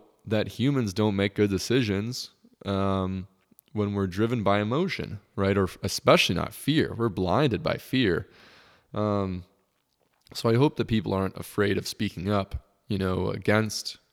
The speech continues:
others who are, you know, basically bullying people, um, to,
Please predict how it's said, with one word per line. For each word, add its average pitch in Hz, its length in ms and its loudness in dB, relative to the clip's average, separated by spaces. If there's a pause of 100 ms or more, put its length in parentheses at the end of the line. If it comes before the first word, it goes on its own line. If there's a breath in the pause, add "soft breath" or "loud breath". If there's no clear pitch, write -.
(340)
others 107 440 0
who 104 200 -2
are, 101 260 0 (460 soft breath)
you 147 100 0
know, 131 140 4
basically 123 560 0
bullying 123 500 0
people, 95 560 0 (240)
um, 87 640 0 (960)
to, 95 540 -2